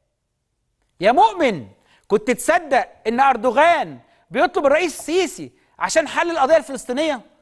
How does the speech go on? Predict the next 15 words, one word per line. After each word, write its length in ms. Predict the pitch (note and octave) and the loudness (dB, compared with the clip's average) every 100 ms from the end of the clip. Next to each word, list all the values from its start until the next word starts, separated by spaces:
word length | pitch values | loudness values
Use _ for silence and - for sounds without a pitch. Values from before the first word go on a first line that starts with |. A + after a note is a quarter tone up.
| _ _ _ _ _ _ _ _ _ _ _ _ - | _ _ _ _ _ _ _ _ _ _ _ _ -18
ده 40 | |
حصل. 320 | B3+ - - F3+ _ _ _ _ _ _ _ _ _ _ _ _ _ _ _ _ _ _ _ _ | -16 -16 -18 -20 _ _ _ _ _ _ _ _ _ _ _ _ _ _ _ _ _ _ _ _
كنت 200 | D#3+ - | -16 -12
تصدق 460 | - C4 B3 F#3 D3+ | -4 -2 0 -2 -2
ده 260 | F3+ A3 - _ _ | -2 -2 -6 _ _
لو 100 | D#3+ | -4
أنا 100 | A3+ | -2
قلت 160 | A3 G#3 | -2 -2
لك 180 | B3 F#3+ | -4 -4
من 60 | |
ست 240 | E3 A#3+ - | -10 -12 -14
سنين؟ 420 | - A#3+ G#3+ F3 _ _ _ _ _ _ _ _ - | -8 -6 -8 -12 _ _ _ _ _ _ _ _ -6
ده 100 | F3+ | -4
حصل. 380 | - D4+ D#3 G#2 _ _ _ _ _ _ _ _ _ _ _ _ _ _ - | -2 -4 -4 -16 _ _ _ _ _ _ _ _ _ _ _ _ _ _ -8
السؤال، 560 | F3+ - A3+ A#3 D3 | -8 -4 2 2 2